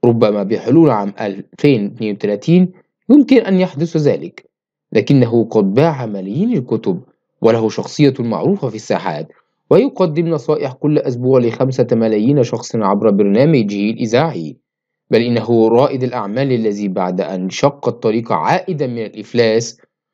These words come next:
أمضى العشرين عاما الماضية في بناء مشروع تجاري ناجح.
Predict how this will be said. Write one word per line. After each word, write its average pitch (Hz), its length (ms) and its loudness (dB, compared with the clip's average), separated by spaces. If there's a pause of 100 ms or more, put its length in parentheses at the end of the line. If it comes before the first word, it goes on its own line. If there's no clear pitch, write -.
(320)
أمضى 254 220 2
العشرين 208 480 -2
عاما 202 360 0
الماضية 120 580 2
في 117 180 -4
بناء 113 360 -2
مشروع 117 440 0
تجاري 110 640 -2
ناجح. 98 640 0